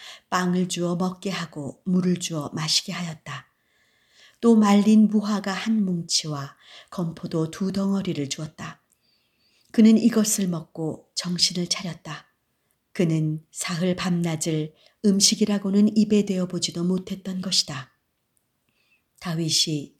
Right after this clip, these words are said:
그에게 물었다. "너는 누구네 집 사람이며 어디에서 왔느냐?" 그가 대답하였다. "저는 에집트 아이로서 어떤 아말렉 사람 집에서 종살이를 해왔습니다.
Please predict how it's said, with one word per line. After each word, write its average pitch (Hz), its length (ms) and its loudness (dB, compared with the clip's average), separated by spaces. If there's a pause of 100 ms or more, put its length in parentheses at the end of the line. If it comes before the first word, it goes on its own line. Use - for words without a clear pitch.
그에게 202 300 0
물었다. 190 580 -6 (720)
"너는 208 380 8
누구네 220 420 6
집 214 180 -2
사람이며 160 840 -4 (200)
어디에서 208 560 6
왔느냐?" 175 680 0 (560)
그가 156 420 -4
대답하였다. 170 920 -8 (880)
"저는 208 420 6
에집트 214 420 2
아이로서 170 800 -4 (520)
어떤 165 500 -6
아말렉 190 440 0
사람 190 320 0
집에서 165 540 -2
종살이를 190 600 -4
해왔습니다. 160 840 -6